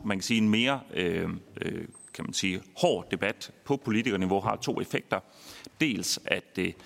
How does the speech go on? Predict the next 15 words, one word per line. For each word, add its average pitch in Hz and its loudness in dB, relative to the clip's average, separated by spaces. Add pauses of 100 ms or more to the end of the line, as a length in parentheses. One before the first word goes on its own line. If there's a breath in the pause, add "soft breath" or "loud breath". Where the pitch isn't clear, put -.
(280 loud breath)
øh, 87 0
for - -2
nogen 151 2
får 107 -4
folk 101 -4
til 101 -4
at - -6
trække 120 -4
sig - -12
fra 101 -4
debatten, - -4
også 120 -2
at 95 -2
miste 110 0
tillid, 120 0